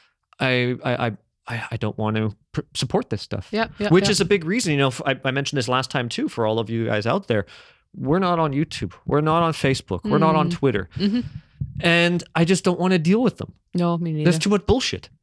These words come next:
Speaker 2: Yeah, yeah,
Speaker 1: It's just,
Speaker 2: yeah.
Speaker 1: it's, it's that, you know, whether this, this, this
Speaker 2: It
Speaker 1: pod-
Speaker 2: doesn't feel good for me. Never did. And
Speaker 1: No.
Speaker 2: I don't know. It's something about it that feels not right.
Speaker 1: Right?
Speaker 2: Yeah.
Speaker 1: And, you know, had we already successful YouTube channels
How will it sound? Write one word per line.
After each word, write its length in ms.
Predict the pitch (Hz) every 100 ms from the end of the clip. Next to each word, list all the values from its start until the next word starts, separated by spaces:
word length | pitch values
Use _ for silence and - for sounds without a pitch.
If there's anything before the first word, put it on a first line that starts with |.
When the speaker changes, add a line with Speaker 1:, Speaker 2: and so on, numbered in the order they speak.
| -
Speaker 2:
Yeah, 160 | 185 185
yeah, 80 | 170
Speaker 1:
It's 100 | 175
just, 140 | 202 202
Speaker 2:
yeah. 40 |
Speaker 1:
it's, 100 | -
it's 160 | 190 -
that, 220 | 190 190
you 80 | 202
know, 120 | 185
whether 360 | 165 160 214 247
this, 320 | 202 196 - -
this, 320 | 156 - -
this 180 | 156 190
Speaker 2:
It 80 |
Speaker 1:
pod- 120 | 190 196
Speaker 2:
doesn't 180 | 226
feel 340 | - 240 233 220
good 220 | 175 165
for 140 | - 165
me. 180 | 156
Never 260 | 160 190 226
did. 340 | 180 208 190
And 180 | 160 175
Speaker 1:
No. 200 | 156 147 -
Speaker 2:
I 80 | 190
don't 120 | 196
know. 160 | 190
It's 160 | 170 170
something 420 | 226 240 233 208
about 300 | 185 170 196
it 100 | 208
that 140 | 180 170
feels 640 | - 196 190 - - - _ _ _ _ _ 202
not 240 | 226 -
right. 400 | 202 220 190 160
Speaker 1:
Right? 260 | 135 180 - - -
Speaker 2:
Yeah. 100 | 185
Speaker 1:
And, 80 |
you 60 | 190
know, 80 | 202
had 340 | - 185 208
we 220 | 226 220 160
already 680 | 170 147 147 160 135 123 - _ _ _ -
successful 760 | 180 - 165 156 - 143 113 - - -
YouTube 380 | 156 156 160 123
channels 480 | - 127 117 101